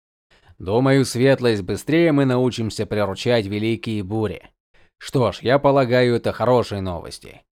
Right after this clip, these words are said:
Нам же лучше, если вся эта история с подпругой обернется полной ерундой. А теперь я хочу, чтобы вы занялись кое-чем другим. Рада услужить, Светлорд. Великий князь Аладар заговорил о том, что надо бы взять паузу и ненадолго съездить в Алиткар.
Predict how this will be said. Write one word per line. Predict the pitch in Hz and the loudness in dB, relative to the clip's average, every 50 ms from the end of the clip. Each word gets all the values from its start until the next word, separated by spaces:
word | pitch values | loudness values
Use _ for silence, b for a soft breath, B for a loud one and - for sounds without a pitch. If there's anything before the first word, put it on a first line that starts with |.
| _ _ _ _ | _ _ _ _
Нам | - 92 113 135 156 160 | -8 -2 0 2 2 2
же | 135 127 147 | 2 2 0
лучше, | 139 139 143 139 139 - 127 | 2 2 0 0 0 -2 0
если | 135 139 131 113 - 120 | 0 0 0 0 -2 -6
вся | 107 - - 110 117 | -6 -4 -2 0 0
эта | 117 110 - 110 | 0 0 0 -2
история | 101 90 - - 110 110 110 104 | -4 -4 -4 -4 -2 -2 -2 -2
с | 92 - | -4 -6
подпругой | - 98 95 - - 127 143 131 117 123 117 | -8 -10 -8 -4 -4 -2 -2 0 0 0 0
обернется | 110 104 107 92 92 98 107 110 110 - - | 0 -2 -4 -4 -4 -4 -6 -6 -6 -8 -12
полной | 98 - 98 101 104 104 101 101 | -10 -6 -6 -4 -4 -4 -4 -4
ерундой. | 98 95 95 92 92 92 92 90 92 90 80 73 71 71 - _ _ _ _ _ _ _ _ _ _ _ _ _ _ | -4 -4 -4 -4 -4 -6 -6 -6 -6 -6 -8 -8 -12 -14 -18 _ _ _ _ _ _ _ _ _ _ _ _ _ _
А | - 104 104 | -10 -10 -6
теперь | - 104 95 135 143 147 147 | -6 -4 0 2 4 4 4
я | 147 147 123 | 4 2 2
хочу, | - 127 117 - 123 120 | 0 -4 -4 -4 -6 -6
чтобы | 107 - 110 95 92 92 | -6 -8 -8 -6 -6 -6
вы | 90 95 | -6 -6
занялись | 90 95 98 95 92 90 90 95 117 120 - - | -6 -6 -6 -6 -6 -6 -6 -6 -6 -6 -6 -4
кое-чем | - 113 107 104 101 - - 107 104 98 98 | -2 -2 -2 -2 -2 -4 -6 -6 -6 -6 -6
другим. | 90 - 98 95 85 90 87 78 - - - _ _ _ _ _ _ _ _ _ _ _ _ _ _ _ _ _ - | -6 -8 -8 -8 -8 -10 -12 -12 -16 -20 -20 _ _ _ _ _ _ _ _ _ _ _ _ _ _ _ _ _ -4
Рада | - 135 143 175 190 180 208 196 | 0 2 2 2 2 0 -2 -2
услужить, | 185 180 - 196 190 165 143 135 - | -4 -2 -2 -2 -2 0 0 -2 -2
Светлорд. | - - 127 123 - 127 123 120 113 - - _ _ _ _ _ _ _ _ _ _ _ _ _ _ _ _ | -4 -6 -6 -4 -2 -2 -2 -2 -2 -6 -12 _ _ _ _ _ _ _ _ _ _ _ _ _ _ _ _
Великий | - 87 85 87 95 120 147 151 143 143 135 110 | -10 -8 -6 -4 0 0 0 0 0 0 -4 -4
князь | - 117 127 135 131 120 - - | -2 -2 0 0 0 0 0 -2
Аладар | 107 98 95 92 87 82 104 113 123 123 113 98 | -4 -4 -4 -6 -4 -2 2 2 4 4 2 0
заговорил | 82 87 90 80 90 98 101 113 120 143 143 131 | -2 -6 -8 -6 -4 -2 0 0 0 0 0 0
о | 123 113 | -2 0
том, | - - 123 123 117 | 0 0 -2 -2 -2
что | 110 - - 123 | -4 -6 -6 -4
надо | 117 117 117 113 107 110 104 | -2 -2 -2 0 0 0 0
бы | 95 104 101 | 0 -2 -4
взять | 87 87 92 113 123 123 - - - | -4 -4 -2 0 0 0 -2 -2 -2
паузу | 131 127 131 127 113 98 90 90 82 85 92 95 | 2 4 4 4 4 2 0 -4 -6 -8 -8 -6
и | 98 | -6
ненадолго | 104 110 113 117 113 107 107 120 135 143 147 127 139 123 | -4 -4 -4 -4 -4 -4 -2 -2 0 0 0 -2 -2 -4
съездить | - - 113 123 120 107 110 110 - | -4 -4 -4 -4 -4 -4 -4 -6 -4
в | 107 107 | -4 -4
Алиткар. | 107 110 107 - - - 101 85 82 - - - | -2 -2 -4 -4 -6 -6 -6 -6 -6 -12 -16 -18